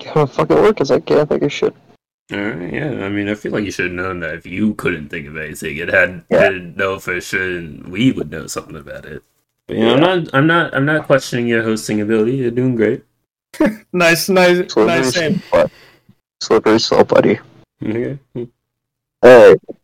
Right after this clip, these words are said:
Speaker 1: John, I think you have experience with this. Uh,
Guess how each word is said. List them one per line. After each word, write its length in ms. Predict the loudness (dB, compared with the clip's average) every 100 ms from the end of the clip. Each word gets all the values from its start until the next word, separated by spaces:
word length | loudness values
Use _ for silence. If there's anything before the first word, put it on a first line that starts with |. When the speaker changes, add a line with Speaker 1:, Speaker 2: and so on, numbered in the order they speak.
| _ _
Speaker 1:
John, 240 | 0 2 2
I 80 |
think 240 | 0 0 0
you 60 |
have 100 | -2
experience 580 | -2 -6 -4 0 0 -2
with 160 | -6 -2
this. 360 | -2 0 -2
Uh, 160 | -2